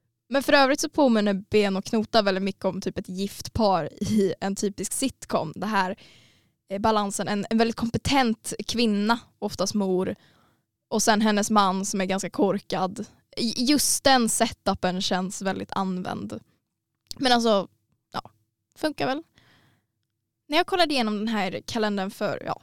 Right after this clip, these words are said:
nu blir det ju tio år senare, för att fräscha upp minnet, så var det en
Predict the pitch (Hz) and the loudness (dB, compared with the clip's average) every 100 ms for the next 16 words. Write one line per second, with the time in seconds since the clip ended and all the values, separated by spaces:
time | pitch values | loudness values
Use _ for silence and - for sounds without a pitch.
0 | _ 220 226 185 185 294 240 202 277 196 | _ 0 2 2 0 -2 0 0 0 0
1 | 214 277 196 220 302 175 - - _ _ | -2 -2 -2 0 -2 -2 -6 -18 _ _
2 | _ _ _ - 240 226 247 233 - 233 | _ _ _ -4 -2 0 2 2 2 0
3 | - 262 262 220 285 214 - - - - | -2 -2 0 0 0 -2 -4 -14 -8 -6
4 | 240 262 320 302 285 - 302 320 | -2 2 4 4 2 0 -4 -6